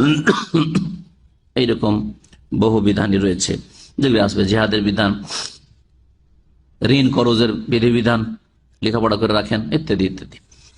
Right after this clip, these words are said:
বলছেন যে বসেছিলেন নবী সাল্লাল্লাহু আলাইহি ওয়াসাল্লামের কাছে, শুনলাম, "তাআল্লামু সূরাতুল, সূরাতাল বাকারা, তোমরা সূরা বাকারা শিখো। ফাইন আখযাহা বারাকা", যারা সূরা বাকারা গ্রহণ করে, শিখলো, পড়তে শিখলো,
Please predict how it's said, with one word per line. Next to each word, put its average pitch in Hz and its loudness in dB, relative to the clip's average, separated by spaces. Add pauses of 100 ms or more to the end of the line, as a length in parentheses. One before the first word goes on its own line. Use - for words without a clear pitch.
(1800)
বলছেন 196 2
যে 190 2
বসেছিলেন 208 0
নবী 190 0
সাল্লাল্লাহু 185 0
আলাইহি 165 -2
ওয়াসাল্লামের 147 0
কাছে, - -
শুনলাম, 127 0
"তাআল্লামু 226 0
সূরাতুল, 160 -2 (160)
সূরাতাল 139 0
বাকারা, 107 0
তোমরা 165 -4
সূরা 175 0
বাকারা 127 0
শিখো। 98 -4 (380)
ফাইন 202 2
আখযাহা 202 0
বারাকা", 170 0
যারা 165 0
সূরা 190 0
বাকারা 180 0
গ্রহণ 156 2
করে, 139 0 (760)
শিখলো, 143 2
পড়তে 135 -2
শিখলো, 92 -6